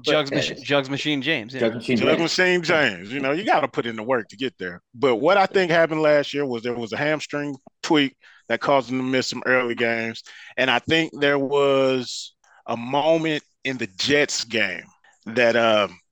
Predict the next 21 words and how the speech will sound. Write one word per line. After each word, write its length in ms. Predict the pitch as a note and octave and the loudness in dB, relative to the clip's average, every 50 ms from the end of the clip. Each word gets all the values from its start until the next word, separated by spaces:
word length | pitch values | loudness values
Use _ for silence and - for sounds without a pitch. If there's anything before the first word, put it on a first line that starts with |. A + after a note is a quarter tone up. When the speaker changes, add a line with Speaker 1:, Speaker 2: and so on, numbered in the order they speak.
| _ - - E2+ | _ -20 -12 -4
Speaker 3:
where 180 | A#2+ B2+ B2 | -2 0 0
he 140 | A#2 B2+ A#2 | 0 -2 -2
showed 460 | - - - D#3+ D3+ D#3 D#3 C#3 - - | -2 0 2 4 4 2 2 0 -4 -4
some 240 | - - C#3+ C3 B2 | -4 -4 -4 -4 -6
initiative 540 | C3+ D3 D3+ C#3+ - D3+ C#3 C#3+ C3+ B2+ | -4 -2 -2 -2 -2 -2 -4 -4 -4 -4
that 180 | C3 B2 A2+ A2+ | -2 -4 -2 -4
maybe 520 | A#2 B2+ C#3 D3+ D3+ C#3 D3 D3 D3 B2+ - - | -4 -4 -2 -2 -2 -4 -4 -6 -6 -6 -4 -4
a 480 | A#2+ A#2+ A#2+ A#2 A#2 A2+ A2+ G#2+ G2 - _ _ _ _ _ _ _ | -2 -2 -2 -2 -2 -4 -6 -6 -10 -14 _ _ _ _ _ _ _
third 400 | E3 D#3+ D3+ D3+ D#3 D3+ D3 B2+ | 0 2 2 2 0 0 -2 -6
year, 580 | A#2+ C#3 D3 D#3 D3 C#3+ C#3 C3 B2+ A#2+ A#2 - _ _ _ | -10 -10 -6 -4 -4 -2 -2 -4 -6 -8 -10 -14 _ _ _
sixth 380 | - - - E3+ D#3 C#3 - - | -16 -8 -4 -4 -4 -4 -6 -6
round 300 | - C3+ C3 B2 A#2+ - _ | -4 -4 -4 -4 -6 -6 _
pick 220 | - C#3+ B2+ - - | -4 -4 -4 -4 -6
shouldn't 320 | - - C#3 B2+ A#2+ A#2+ | -6 -6 -6 -6 -4 -6
have 140 | B2 A2 - | -6 -6 -6
shown 440 | - - B2 A#2 G#2+ G#2+ G#2+ G#2 - | -6 -4 -4 -4 -4 -6 -10 -10 -10
in 120 | - A2+ | -10 -8
an 120 | G#2 G#2 G#2 | -6 -2 0
offensive 560 | G#2+ G#2 F#2+ - G#2 G2+ G2 - - - - | 0 0 -2 -4 -8 -12 -10 -10 -12 -8 -8
situation. 720 | - - G2 - - G#2 G2+ G2+ F2+ - - - - - _ _ _ _ - | -8 -6 -6 -6 -8 -4 -4 -4 -4 -4 -6 -12 -16 -18 _ _ _ _ -6
And 120 | G#2+ G2+ | -6 -4